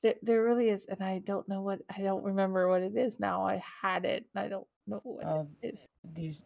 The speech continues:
Speaker 2: these poor people. Fear of Halloween.
Speaker 1: I
Speaker 2: Not
Speaker 1: know.
Speaker 2: a good,
Speaker 1: There's,
Speaker 2: not a
Speaker 1: there
Speaker 2: good time.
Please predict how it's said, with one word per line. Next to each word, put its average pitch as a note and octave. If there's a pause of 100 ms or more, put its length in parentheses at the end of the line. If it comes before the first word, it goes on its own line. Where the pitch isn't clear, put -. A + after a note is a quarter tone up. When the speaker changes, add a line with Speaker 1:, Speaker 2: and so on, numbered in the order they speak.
Speaker 2:
these D#3+
poor D3+
people. D3 (100)
Fear D#3+
of D3
Halloween. C#3+ (140)
Speaker 1:
I G3
Speaker 2:
Not F3+
Speaker 1:
know. E3+
Speaker 2:
a D3+
good, D3
Speaker 1:
There's, G3+
Speaker 2:
not D3
a -
Speaker 1:
there A3
Speaker 2:
good G#3
time. D3+